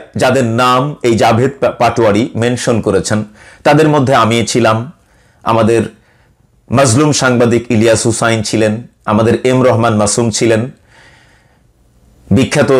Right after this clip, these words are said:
লেখিকা মিনা ফারার কথা বলেছেন। এইভাবে বেশ কয়েকজন অনলাইন অ্যাক্টিভিস্টের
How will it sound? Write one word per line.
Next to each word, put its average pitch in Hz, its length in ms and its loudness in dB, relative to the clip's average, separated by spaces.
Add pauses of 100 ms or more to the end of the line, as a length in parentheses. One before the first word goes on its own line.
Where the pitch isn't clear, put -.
(160)
লেখিকা 117 500 0 (720)
মিনা 147 280 4
ফারার 143 280 2
কথা 135 280 -2
বলেছেন। 120 480 -2 (380)
এইভাবে 202 600 2 (200)
বেশ 190 360 0
কয়েকজন 160 600 0 (320)
অনলাইন 147 520 0
অ্যাক্টিভিস্টের 123 760 -2